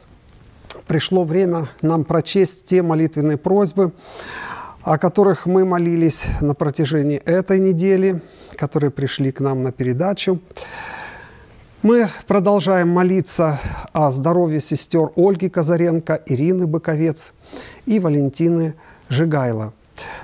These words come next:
Также продолжаем молиться и о Максиме, у которого менингит тирож-, в тяжелой стадии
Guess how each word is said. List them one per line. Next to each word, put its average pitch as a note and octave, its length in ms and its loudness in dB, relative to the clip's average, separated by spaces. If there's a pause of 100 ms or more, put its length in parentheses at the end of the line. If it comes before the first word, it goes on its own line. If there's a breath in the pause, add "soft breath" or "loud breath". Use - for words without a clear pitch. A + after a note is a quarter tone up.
Также G#3 280 2
продолжаем G3 640 2
молиться F#3+ 460 0
и F3+ 280 0
о F3+ 100 0
Максиме, D#3 760 -2 (380 loud breath)
у - 80 -2
которого F3 720 2 (480 loud breath)
менингит E3 580 2
тирож-, D#3 500 0
в C#3+ 120 -4
тяжелой E3 420 0
стадии F3+ 580 -2